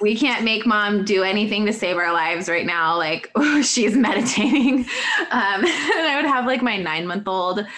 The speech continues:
crawling on me, my three-year-old on the other side, and they would, you know, eventually give up and leave me alone and, like, watch a show. And then I would, like, it's just a twenty-minute meditation. Like,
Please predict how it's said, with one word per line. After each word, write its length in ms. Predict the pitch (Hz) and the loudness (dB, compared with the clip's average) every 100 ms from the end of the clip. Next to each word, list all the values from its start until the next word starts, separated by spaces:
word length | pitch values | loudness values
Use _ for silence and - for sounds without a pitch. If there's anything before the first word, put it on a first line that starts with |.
| 330 - | -16 -8
crawling 400 | 214 165 185 190 | -4 -2 -2 -2
on 180 | 180 | -4
me, 160 | 180 175 | -4 -4
my 180 | 175 180 | -4 -6
three-year-old 480 | 180 170 170 170 170 | -4 -4 -2 -2 -4
on 120 | 175 180 | -4 -4
the 80 | |
other 220 | 160 160 196 | -4 -4 -4
side, 500 | 190 175 160 160 - | -4 -4 -2 -4 -4
and 220 | 170 - - - 233 | -6 -8 -14 -16 -8
they 100 | 180 | -4
would, 160 | 156 165 | -2 -2
you 80 | 165 | -4
know, 140 | 156 | -6
eventually 460 | 165 156 160 - - | -6 -8 -8 -8 -8
give 160 | - - | -6 -6
up 180 | - - | -6 -6
and 100 | - | -6
leave 180 | - | -6
me 140 | 202 - | -6 -6
alone 340 | - 85 - | -6 -8 -8
and, 180 | 240 240 | -8 -10
like, 220 | - 190 - | -10 -10 -8
watch 180 | - - | -10 -10
a 40 | |
show. 280 | - - - | -12 -10 -8
And 100 | - | -8
then 80 | 202 | -8
I 100 | 202 | -10
would, 120 | 202 | -10
like, 200 | 220 - - | -12 -12 -10
it's 180 | 208 - | -10 -10
just 140 | 247 | -8
a 60 | 254 | -8
twenty-minute 480 | - 240 254 269 262 | -4 -2 -2 -2 -4
meditation. 640 | 262 262 359 - 90 90 | -6 -6 -10 -12 -12 -12
Like, 180 | 92 | -12